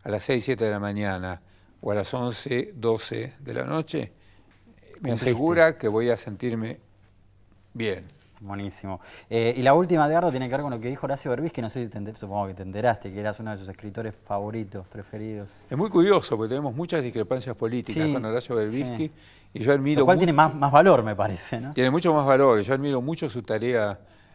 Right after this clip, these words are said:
Speaker 1: eh, periodística en tiempos de Robo para la Corona, etcétera,
Speaker 2: Ujú.
Speaker 1: El Gran Coraje. Discrepo mucho con algunas de sus actitudes y posiciones actuales,
Speaker 2: Sí.
Speaker 1: pero... Eh, tengo un, un gran aprecio por el individuo.
Speaker 2: Mirá,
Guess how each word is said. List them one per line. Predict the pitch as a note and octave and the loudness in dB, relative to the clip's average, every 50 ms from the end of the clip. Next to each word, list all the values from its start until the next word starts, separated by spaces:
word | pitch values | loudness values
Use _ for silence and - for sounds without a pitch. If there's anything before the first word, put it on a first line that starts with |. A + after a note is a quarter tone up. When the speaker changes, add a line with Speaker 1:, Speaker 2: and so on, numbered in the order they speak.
| _ - | _ -14
Speaker 1:
eh, | - - A2 G#2 G#2 G#2 G2 G2 G2 G2 F#2+ - | -8 -4 0 0 0 0 0 0 -2 -2 -2 -2
periodística | G#2+ G#2 G#2 G#2 G#2 B2 C3 - - - G#2+ A#2 G#2+ | -2 0 0 0 0 0 -2 -4 -6 -8 -6 -6 -6
en | G2 | -6
tiempos | F#2 A2+ A2 G#2+ G2+ | -6 -8 -6 -6 -6
de | F2+ G2+ | -6 -4
Robo | F#2+ G#2 G#2 G2+ G2 | -4 -2 -2 -2 -2
para | - F#2+ G2+ | -4 -6 -6
la | G2 G2+ F#2+ | -6 -8 -8
Corona, | - - A2 A2+ A#2+ A#2+ A#2+ A#2 A2 G#2 G#2 G#2 G#2+ | -6 -4 0 2 2 2 2 0 -2 -4 -6 -8 -10
etcétera, | F#2+ - - B2+ B2 A#2 B2+ B2 A#2 C3+ D3 D3 - - _ _ _ - | -14 -10 -8 -8 -6 -6 -6 -6 -6 -6 -8 -10 -14 -20 _ _ _ -14
Speaker 2:
Ujú. | B2+ | -10
Speaker 1:
El | A2 | -8
Gran | A#2 A#2+ B2 A#2+ | -8 -8 -8 -6
Coraje. | - - - - - - - - D#3+ - - - - - - - _ _ _ | -6 -4 -2 -2 -2 -4 -6 -12 -14 -14 -16 -20 -20 -20 -20 -20 _ _ _
Discrepo | - A2+ - - - C#3 C#3+ C3+ - C3 A#2+ | -6 -6 -4 -2 2 2 2 4 4 0 0
mucho | B2+ C#3+ D3+ D3 D3 - - A2+ G#2 G2+ G2+ - - - - _ - - - | 2 0 -2 -2 -2 -2 -2 -2 -2 -2 -6 -14 -20 -20 -20 _ -20 -20 -16
con | - - A2+ G#2+ | -6 -4 -4 -2
algunas | G#2+ G#2 G#2 A#2 A#2+ A2+ G2+ G2 | -2 -4 -2 -4 -4 -4 -4 -4
de | G2 | -6
sus | F2 G#2 G#2 F2+ | -8 -8 -8 -6
actitudes | G#2 F#2+ E2+ F#2+ G2 - - A#2+ A#2 A#2 G#2+ G2+ F#2 | -6 -6 -6 -8 -10 -6 -6 -4 -2 -2 -4 -4 -6
y | A2 | -8
posiciones | G#2+ A#2 A2 G2+ G#2+ A2 A#2+ A#2+ A#2+ A2+ A#2+ | -12 -12 -16 -14 -12 -12 -10 -10 -10 -10 -10
actuales, | A#2+ A2+ A2+ - C#3 C#3+ D3 D#3+ D3+ - | -12 -12 -8 -6 -4 -4 -4 -4 -8 -10
Speaker 2:
Sí. | - - - - A2 G#2+ G2+ - _ _ _ | -14 -20 -16 -14 -14 -14 -14 -16 _ _ _
Speaker 1:
pero... | - C3+ D#3 D#3+ F#3+ F#3+ - - - - - - - | 6 6 8 8 8 6 4 2 -12 -20 -20 -16 -6
Eh, | - A#2 G#2+ G#2+ G#2+ G2+ G#2 - - F3 D#3 F#3 F#3+ F3 C#3+ - _ - - | 0 2 4 4 6 4 4 2 0 -6 -14 -18 -18 -18 -20 -20 _ -10 -6
tengo | C#3 B2+ B2 A#2+ | -6 -4 -4 -4
un, | A#2 A2 A2 G#2 G2+ G2 G2 F#2+ G2 G#2+ A2+ D#3+ E3+ E3+ | -4 -4 -4 -6 -6 -6 -8 -10 -10 -12 -14 -14 -16 -14
un | C#3+ B2 | -10 -6
gran | A#2 C#3 D#3 F3+ E3+ | -4 -2 -2 0 0
aprecio | D#3 C#3 - E3 D#3 D#3 - D#3 A#2 | 0 -2 -2 -2 -4 -2 -2 -2 -2
por | A#2 G#2+ | -2 -4
el | G#2 G#2 | -4 -4
individuo. | G2+ G2 G2 F#2 F#2 F#2 F2+ G2 G2+ G2+ - _ _ _ - _ - _ _ _ _ _ _ _ - | -4 -6 -6 -6 -6 -8 -8 -10 -12 -14 -14 _ _ _ -20 _ -20 _ _ _ _ _ _ _ -16
Speaker 2:
Mirá, | G#2+ G2+ G2+ G2 F#2 | -12 -10 -10 -10 -10